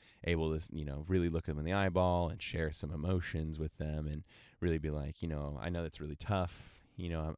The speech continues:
I'm, I'm sorry, you know, and give me a hug and, 'How are you doing?' And, you know, 'Did you see this?' and the GoFundMe," and, you know, you get to, like, really feel with them. Um, and then in general, also, you know, like, if I can take care of something like cooking,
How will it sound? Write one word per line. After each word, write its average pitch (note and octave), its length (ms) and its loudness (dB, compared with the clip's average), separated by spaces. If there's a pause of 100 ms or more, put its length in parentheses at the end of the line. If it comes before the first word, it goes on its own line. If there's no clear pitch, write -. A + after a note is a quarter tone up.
I'm, E2 220 -4
I'm - 120 -8
sorry, D2+ 400 -2
you D2+ 100 -4
know, D2 120 -4
and D2 280 -6
give D#2+ 140 -2
me D#2 80 -2
a D#2 60 -2
hug D#2+ 440 2
and, D2+ 140 -6 (280)
'How E2+ 100 0
are D#2 80 2
you C#2+ 220 -4
doing?' F2 600 4
And, D#2 160 -8 (420)
you E2 100 -6
know, C#2+ 360 -6
'Did F2 160 -2
you D#2+ 60 -4
see E2 320 -2
this?' F2 400 2
and - 80 -10
the D#2+ 40 -8
GoFundMe," F2 680 -2
and, D#2 100 -6
you D#2+ 120 -4
know, E2+ 80 -2
you E2 180 -2
get E2+ 200 -2
to, - 80 -2
like, D#2+ 120 -6
really E2+ 180 0
feel G#2+ 300 2
with F#2 220 -2
them. E2+ 320 -2 (500)
Um, D#2+ 600 -4 (520)
and A2 140 2
then G#2 80 4
in F#2+ 100 4
general, F#2+ 420 4
also, F#2 300 2
you F2+ 160 2
know, F2 240 2
like, D#2+ 180 -2
if - 80 -8
I E2+ 100 0
can F2 120 -6
take E2+ 200 0
care A#2 220 4
of G#2+ 80 2
something F#2+ 400 0
like D#2+ 140 -2
cooking, E2+ 480 0